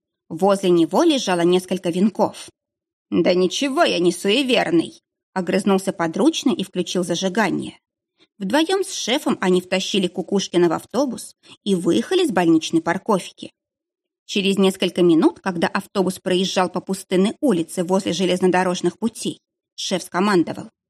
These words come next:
"Ну-ка, остановись здесь! Пора поговорить с Кукушкиным". "Он у меня быстро разговорится". Водитель радостно потёр руки,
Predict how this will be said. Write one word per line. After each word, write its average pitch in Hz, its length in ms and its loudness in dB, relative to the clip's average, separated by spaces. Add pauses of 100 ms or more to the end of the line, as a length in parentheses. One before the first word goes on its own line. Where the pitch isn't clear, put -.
(180)
"Ну-ка, 196 600 0 (260)
остановись 240 680 0
здесь! 190 540 -4 (320)
Пора - 260 0
поговорить 190 500 0
с - 80 -16
Кукушкиным". 185 840 -2 (760)
"Он 190 300 2
у 196 80 2
меня 233 240 2
быстро 202 540 0
разговорится". 226 840 -2 (440)
Водитель 180 520 0
радостно 180 400 0
потёр 180 400 -2
руки, - 360 -2